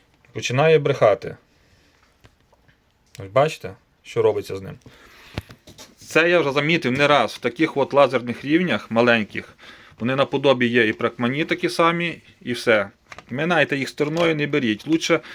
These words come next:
якщо вже хочете щось з бюджетних варіантів, то можете от розглянути отакі модельки Простормери. Досить непоганий варіант. Ну да, вони більші, якби масивніші, більші, але вони більш надійні йдуть.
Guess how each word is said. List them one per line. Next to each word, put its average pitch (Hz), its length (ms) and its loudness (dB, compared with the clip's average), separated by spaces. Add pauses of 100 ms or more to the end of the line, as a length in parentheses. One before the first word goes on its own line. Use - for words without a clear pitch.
(180)
якщо 135 220 2
вже 160 120 2
хочете 175 360 2
щось 160 160 0
з - 20 -12
бюджетних 165 560 -2
варіантів, 110 580 0 (360)
то 117 120 -6
можете 156 320 2
от 143 220 0 (140)
розглянути 131 560 2
отакі 127 260 -4
модельки 123 460 0
Простормери. 117 840 -2 (640)
Досить 113 320 -2
непоганий 113 400 2
варіант. 110 520 -2
Ну 156 160 -4
да, 160 200 6
вони 127 180 0
більші, 135 460 -2 (840)
якби 104 300 -4
масивніші, 113 600 -2
більші, 131 480 -4
але 123 180 0
вони 147 160 -4
більш 139 240 -6
надійні 107 580 -4
йдуть. 98 400 -8